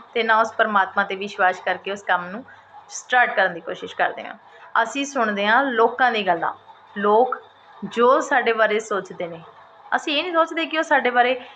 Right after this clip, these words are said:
ਗਲਤ ਸੋਚ ਰਹੇ ਆ, ਉਹਨਾਂ ਦਾ ਮਾਈਂਡ, ਉਹਨਾਂ ਦਾ ਦਿਲ ਕੁਛ ਹੋਰ ਹੈ, ਉਹਨਾਂ ਦੇ ਮੂੰਹ 'ਤੇ ਕੁਛ ਗੱਲਾਂ ਹੋਰ ਨੇ।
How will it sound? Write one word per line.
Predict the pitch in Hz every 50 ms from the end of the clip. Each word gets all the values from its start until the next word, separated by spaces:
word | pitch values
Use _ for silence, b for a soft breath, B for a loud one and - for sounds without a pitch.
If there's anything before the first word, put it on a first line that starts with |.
| B B B _ - 208
ਗਲਤ | 214 226 233 247 254 254 -
ਸੋਚ | - 226 220 214 -
ਰਹੇ | 226 220 220 220
ਆ, | 214 214
ਉਹਨਾਂ | 208 220
ਦਾ | 220 220
ਮਾਈਂਡ, | 196 185 190 196 208 214 220 214 214 208
ਉਹਨਾਂ | 208 214 214 214
ਦਾ | 220 208
ਦਿਲ | 190 208 208 208 208
ਕੁਛ | 214 220 208 - -
ਹੋਰ | 202 190 190 196 196
ਹੈ, | 190 185 185
ਉਹਨਾਂ | 190 190 190 196 202 196
ਦੇ | 202 196
ਮੂੰਹ | 190 185 196 220 254 247
'ਤੇ | - 247
ਕੁਛ | - 226 208 - - 185
ਗੱਲਾਂ | 185 185 185 185
ਹੋਰ | 170 180 170 170 170 175
ਨੇ। | 175 180 190